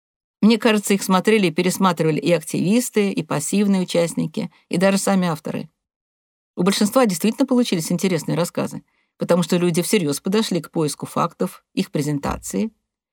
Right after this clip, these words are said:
Очень хочется говорить красиво и экспромтом, но так не бывает. Хороший экспромт возможен лишь в той сфере, где вы все знаете, и по той теме, на которой вы уже множество раз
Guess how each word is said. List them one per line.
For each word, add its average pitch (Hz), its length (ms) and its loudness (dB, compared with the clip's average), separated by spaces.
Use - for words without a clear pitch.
Очень 254 220 4
хочется 220 400 2
говорить 165 340 2
красиво 185 500 0
и 170 60 2
экспромтом, 151 600 -2
но 170 120 0
так 147 240 -6
не 165 80 0
бывает. 208 520 0
Хороший 196 360 2
экспромт 247 420 2
возможен 180 520 2
лишь 170 220 -2
в - 60 -18
той 180 140 0
сфере, 226 360 2
где 180 180 0
вы 208 100 2
все 254 180 0
знаете, 214 560 0
и 190 80 2
по 185 160 2
той 190 180 2
теме, 202 480 2
на 190 100 0
которой 196 320 2
вы 190 100 6
уже 185 200 2
множество 175 580 2
раз 156 320 -2